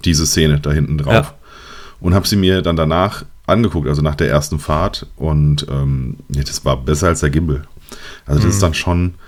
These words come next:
Speaker 1: das ist dann halt schon ein Wort, ne? Und da hab ich dann, äh, tatsächlich einfach gefilmt damit. Und, ähm,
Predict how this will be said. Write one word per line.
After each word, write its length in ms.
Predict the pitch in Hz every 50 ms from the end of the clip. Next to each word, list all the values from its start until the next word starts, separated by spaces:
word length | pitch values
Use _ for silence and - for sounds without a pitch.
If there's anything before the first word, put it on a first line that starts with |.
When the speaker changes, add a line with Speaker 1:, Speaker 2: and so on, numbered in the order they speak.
| - - - - - -
Speaker 1:
das 100 | - - -
ist 40 |
dann 120 | - 87 85
halt 120 | 92 76 -
schon 160 | - 87 87
ein 160 | 85 80 73
Wort, 360 | 73 82 78 76 71 - - -
ne? 260 | 73 76 78 87 98 -
Und 180 | - 78 76 73
da 200 | 85 85 104 120
hab 100 | 127 120
ich 60 | 120
dann, 320 | 123 117 117 117 113 110 82
äh, 300 | 110 107 104 107 107 98
tatsächlich 360 | - 101 98 - 104 95 85
einfach 360 | - 90 - - 87 - - - - - -
gefilmt 320 | - - - 95 80 71
damit. 260 | - 67 73 71 - - - - - - - - - - - - - - - - -
Und, 440 | - 87 87 85 82 82 82 80 -
ähm, 520 | - - 76 76 76 76 76 76 73 73